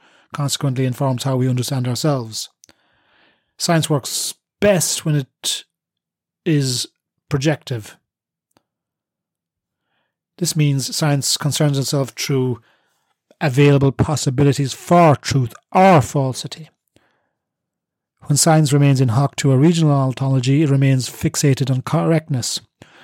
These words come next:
But when scientific practice is understood in an existential sense, then we can see that its essential nature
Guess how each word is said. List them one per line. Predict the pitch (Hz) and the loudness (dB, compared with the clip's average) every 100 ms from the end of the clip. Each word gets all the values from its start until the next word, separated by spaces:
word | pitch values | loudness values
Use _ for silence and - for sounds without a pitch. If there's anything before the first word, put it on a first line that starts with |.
| _ | _
But | - 139 - | -6 -6 0
when | 143 135 123 - _ _ _ | 2 2 -2 -6 _ _ _
scientific | - 147 135 - 135 - | -2 -2 0 -2 -2 0
practice | 151 131 147 - | 0 0 0 2
is | 139 127 117 | 4 4 0
understood | - 151 131 - 135 | -2 0 0 0 2
in | 127 | 2
an | 127 | 2
existential | 123 117 107 180 175 143 | 2 0 -2 0 0 0
sense, | - 139 127 - - - | 0 0 0 -6 -14 -6
then | 160 143 | 0 2
we | 139 | 2
can | 143 131 117 - - _ _ _ _ _ | 2 0 -2 -8 -18 _ _ _ _ _
see | - - 170 170 147 139 127 _ _ | -6 2 4 6 4 2 0 _ _
that | - 127 | -2 2
its | 127 - - - - _ _ _ _ _ _ - | 2 0 -2 -4 -8 _ _ _ _ _ _ -4
essential | 151 - 143 - 135 | -2 2 2 2 4
nature | 143 180 180 - 131 135 123 | 4 4 2 2 2 2 -2